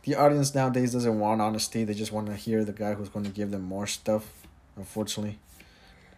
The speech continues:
And, you know, you should vote for the guy that says, "You know what, we're in the, we're,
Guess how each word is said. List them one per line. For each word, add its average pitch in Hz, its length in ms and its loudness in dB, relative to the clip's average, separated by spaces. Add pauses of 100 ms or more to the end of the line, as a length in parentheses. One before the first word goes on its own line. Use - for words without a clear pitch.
(280)
And, 101 320 -6 (240)
you 175 80 -4
know, 170 140 2
you 185 120 4
should 202 180 4
vote 175 160 4
for 165 160 -2
the 135 100 4
guy 120 260 4
that 117 160 6
says, 113 340 0
"You 143 60 0
know 165 220 2
what, 160 240 4
we're 131 180 8
in 135 60 4
the, 127 240 -2
we're, 117 260 2